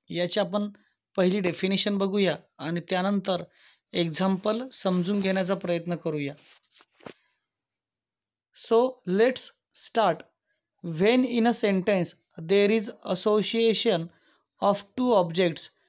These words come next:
and one object is described as another, then there is use of metonymy. आता याचा अर्थ समजून घेऊया विद्यार्थी मित्रांनो. जर दिलेल्या वाक्यात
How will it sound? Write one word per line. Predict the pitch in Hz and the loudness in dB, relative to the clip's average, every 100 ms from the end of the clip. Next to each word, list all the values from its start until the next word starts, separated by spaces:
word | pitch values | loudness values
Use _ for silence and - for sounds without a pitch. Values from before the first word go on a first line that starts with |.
| _ _ - | _ _ -4
and | 180 | -2
one | 175 208 | 2 2
object | 214 196 175 202 196 214 | 4 2 2 -2 0 -4
is | 175 | -2
described | 180 - - 202 190 160 - - 185 | -2 -4 0 2 2 0 -8 -2 -2
as | 180 - 185 | -2 -2 0
another, | 180 190 214 160 156 _ _ _ _ - | 2 4 4 2 -4 _ _ _ _ -4
then | 170 202 202 | 2 2 4
there | 185 185 | 4 4
is | 196 185 190 175 | 2 0 -4 0
use | 190 185 | 0 0
of | 185 180 - 160 | 0 -2 -6 -8
metonymy. | 156 156 156 147 143 - _ _ _ _ _ _ _ _ _ _ _ _ | -6 -4 -4 -4 -6 -12 _ _ _ _ _ _ _ _ _ _ _ _
आता | 180 220 | -4 2
याचा | 233 226 240 | 2 2 2
अर्थ | 202 247 | 2 0
समजून | 233 220 214 226 | 0 0 0 2
घेऊया | 226 226 208 | 2 4 2
विद्यार्थी | 185 175 202 202 | 0 0 -2 0
मित्रांनो. | 208 180 196 202 170 143 _ _ - _ _ _ 180 | -2 0 2 2 0 -2 _ _ -20 _ _ _ -4
जर | 170 262 | 2 2
दिलेल्या | 202 214 226 254 | 4 4 4 4
वाक्यात | 240 208 - 220 165 | 4 2 2 0 0